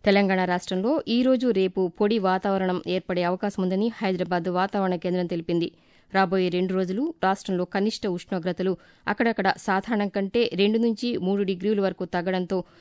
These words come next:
చలి తీవ్రత మరింత పెరిగే అవకాశముందని పేర్కొంది.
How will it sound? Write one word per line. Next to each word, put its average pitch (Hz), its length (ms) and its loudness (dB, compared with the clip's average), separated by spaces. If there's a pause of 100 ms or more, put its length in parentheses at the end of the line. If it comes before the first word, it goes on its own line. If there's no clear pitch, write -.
(260)
చలి 220 120 4
తీవ్రత 196 340 0 (100)
మరింత 208 420 2
పెరిగే 185 220 0
అవకాశముందని 185 680 -2 (220)
పేర్కొంది. 180 440 -2